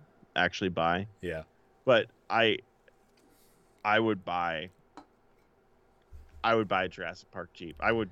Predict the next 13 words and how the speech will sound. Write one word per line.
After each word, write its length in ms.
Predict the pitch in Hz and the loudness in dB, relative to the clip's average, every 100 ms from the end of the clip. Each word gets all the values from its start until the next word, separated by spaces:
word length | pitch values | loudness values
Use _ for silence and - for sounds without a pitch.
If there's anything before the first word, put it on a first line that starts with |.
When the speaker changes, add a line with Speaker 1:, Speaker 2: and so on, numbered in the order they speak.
| - | -6
Speaker 1:
I 80 | 98 | -6
would 120 | 92 | -6
put 120 | 107 - | -8 -6
real 220 | 98 95 | -2 0
dollars. 680 | 90 82 82 76 90 - - | 2 0 0 -4 -10 -16 -12
Speaker 2:
Maybe, 480 | 92 92 87 78 69 _ _ _ _ _ 117 | -8 -4 -4 -6 -12 _ _ _ _ _ 2
maybe 300 | 110 107 101 | 4 4 4
they'll 180 | 95 | 2
Speaker 1:
on 60 | 87 | 0
it. 60 | 87 | 0
Speaker 2:
get, 220 | 92 - | -2 0
like, 300 | 85 78 - | -6 -6 -6
different 380 | 95 - 80 | -6 -4 -6